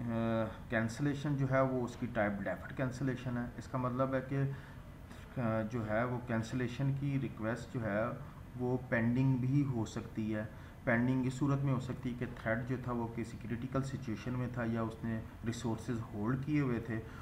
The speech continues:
और वो उसको check भी कर रहा है। और क्या, किसके through check कर रहा है? P थ्रेस-,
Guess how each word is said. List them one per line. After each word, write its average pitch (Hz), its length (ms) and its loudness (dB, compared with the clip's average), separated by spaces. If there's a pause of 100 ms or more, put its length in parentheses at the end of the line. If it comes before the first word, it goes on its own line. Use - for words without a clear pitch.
(180)
और 117 140 0
वो 120 200 2
उसको 120 240 -2
check 131 420 -2
भी 165 80 2
कर 131 220 4
रहा 120 200 2
है। - 240 -6 (200)
और 113 360 4
क्या, 123 180 8
किसके 135 500 0
through 139 200 0
check 135 300 4
कर 131 100 2
रहा 139 120 4
है? 139 100 2
P 135 360 2
थ्रेस-, 131 360 0